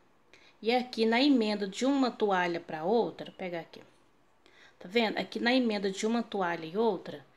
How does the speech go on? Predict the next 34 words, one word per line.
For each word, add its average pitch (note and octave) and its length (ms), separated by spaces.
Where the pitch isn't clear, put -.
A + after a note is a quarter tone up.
nós A#3+ 320
vamos G3+ 480
fazer A3+ 260
o A3+ 40
seguinte, A3+ 520
nós F#3+ 140
vamos A#3 260
contar A#3 340
aqui, G#3 280
ó. C#3 140
A G#3 120
emenda G#3 360
tá C4+ 120
aqui, C#4+ 260
né? F3 100
Vamos G#3+ 160
contar G#3+ 440
um, B3 260
dois, F#3+ 340
três. E3+ 760
Aqui, G3 420
ó, F3+ 40
no F#3 140
terceiro A#3 600
ponto, A3 680
nós G#3+ 240
vamos G#3+ 420
prender A#3+ 480
a A3+ 60
nosso, A3 420
o A3 40
nosso G#3+ 320
barbante, G#3 760
ó. C#3+ 200